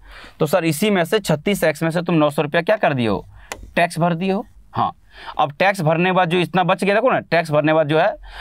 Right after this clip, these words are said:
ये क्या हो गया तुम्हारा, फाइनल सेविंग्स हो गया, नहीं हो गया? हम बोले, "हाँ, हो गया।" देख, ध्यान से देखना, छत्तीस एक्स पैसा था, नौ सौ रुपया आपने क्या किया, टैक्स को भर दिया है। हम बोले, "भर दिए।" और टैक्स भरने बाद फिर जो finally इतना बच गया, हम बोले, "हाँ।"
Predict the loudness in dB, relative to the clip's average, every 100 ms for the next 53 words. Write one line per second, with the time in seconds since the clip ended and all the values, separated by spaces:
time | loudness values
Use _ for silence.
0 | 0 0 2 2 2 0 0 -2 0 0
1 | 0 2 2 2 0 2 2 2 2 0
2 | 0 0 0 -2 -2 -4 _ _ -4 -2
3 | 2 2 2 2 0 -2 -6 _ _ -14
4 | -14 -14 -20 -6 -2 0 2 2 2 0
5 | 0 0 2 2 2 2 0 0 0 0
6 | 0 0 2 0 0 -2 0 -2 0 -2
7 | -4 -8 -10 -18 -16 -2 0 2 0 -4
8 | -6 -12 _ -20 -20 -16 -6 -2 0 0
9 | 0 0 2 2 0 0 0 2 2 2
10 | 0 0 0 0 0 2 2 2 0